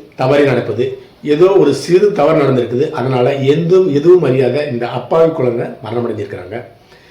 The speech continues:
இந்த மரணம் தொடர்பாக மாவட்ட ஆட்சித்தலைவர் மற்றும் பள்ளி கல்வித்துறை அதிகாரிகள் சென்று விசாரணை நடத்தி அந்த பள்ளி நிர்வாகத்தை சேர்ந்த மூன்று பேரை உடனடியாக கைது செய்திருக்கிறார்கள்.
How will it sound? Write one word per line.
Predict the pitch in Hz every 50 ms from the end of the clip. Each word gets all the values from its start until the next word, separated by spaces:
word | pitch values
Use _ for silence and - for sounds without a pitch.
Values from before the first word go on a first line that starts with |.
| _ _ - - - - - - - _ _
இந்த | - 160 165 160
மரணம் | 139 147 156 175 190 185
தொடர்பாக | 180 175 160 156 147 147 139 135 147 160 151 156 147
மாவட்ட | 127 127 139 156 160 160 160 160 180 175 139 - - -
ஆட்சித்தலைவர் | 143 143 - 170 147 143 143 135 135 135 135 127
மற்றும் | 123 - - 135 127 131 135 - - _ _ _ _ _ -
பள்ளி | 185 180 180 185 196 -
கல்வித்துறை | - 160 165 156 147 135 - 139 135 127 123 123 117 - - - - - - - -
அதிகாரிகள் | 131 131 156 175 175 180 170 160 165 143
சென்று | - - 135 135 139 147
விசாரணை | 135 123 120 151 147 143 139 123
நடத்தி | 120 110 107 104 110 143 160 - - - - - _ _ _
அந்த | - 123 123 120 120
பள்ளி | - 147 151 175 185 190
நிர்வாகத்தை | 170 160 165 170 170 160 165 156 143
சேர்ந்த | 131 135 127 117 117 127 135 131 - - -
மூன்று | 127 143 170 185 185 175 175 147
பேரை | 135 123 131 143 - - -
உடனடியாக | 139 127 139 143 143 135 127 123 120 127
கைது | 131 131 127 120 120 113
செய்திருக்கிறார்கள். | - 113 107 104 - 113 98 95 92 104 117 117 -